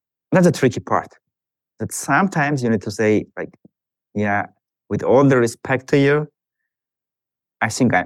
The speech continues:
I think this time I'm right." But this, you should ve-, be very, I think, accurate. You should be very careful with that and do just time to time. You cannot always do that. You can do that if, if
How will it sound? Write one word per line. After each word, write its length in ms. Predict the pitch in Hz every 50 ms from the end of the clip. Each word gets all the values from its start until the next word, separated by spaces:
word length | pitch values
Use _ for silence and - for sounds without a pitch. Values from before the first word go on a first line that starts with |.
| - -
I 60 | 107 110
think 260 | - 156 139 120 92
this 160 | 135 139 120
time 260 | - - 95 92 90
I'm 180 | 90 85 80 82
right." 300 | 92 87 78 - - - - _ _ _ _ _ _ _ _ _ _ _ _ _ _ _ _ _ _ _
But 140 | - 135 120
this, 200 | 165 202 196 -
you 120 | 143 156
should 240 | 147 - - - 117 - _ _ -
ve-, 180 | 131 135 127
be 120 | 110 120 120
very, 420 | 113 110 120 120 120 120 117 - - _
I 80 | - 104
think, 240 | - - 113 104 107 - _ _ _ -
accurate. 500 | 110 113 120 113 - - 120 110 95 - _
You 80 | 113 104
should 140 | - 101
be 80 | 101 110
very 420 | 95 101 110 127 131 123 127 131
careful 460 | 131 - - - 127 123 123 - 143 135
with 160 | 139 135 131
that 280 | - 151 147 156 151 - - -
and 160 | 107 110 110
do 100 | 104 117 110 104
just 420 | 107 120 113 113 - - - - _ _ -
time 340 | - - 131 127 127 127 120
to 120 | - 120
time. 280 | 113 - 113 98 90 95
You 100 | 101 101
cannot 360 | - - 110 113 110 98 -
always 260 | 98 95 95 95 92
do 140 | - 101 98
that. 280 | 101 113 127 131 131 - _ _ _ _ _ _ _ _ _ _ _ _ _ _ _ _
You 80 | 135 -
can 120 | - 196
do 100 | 170 123
that 180 | - 107 - -
if, 140 | 131 131 -
if 120 | - 131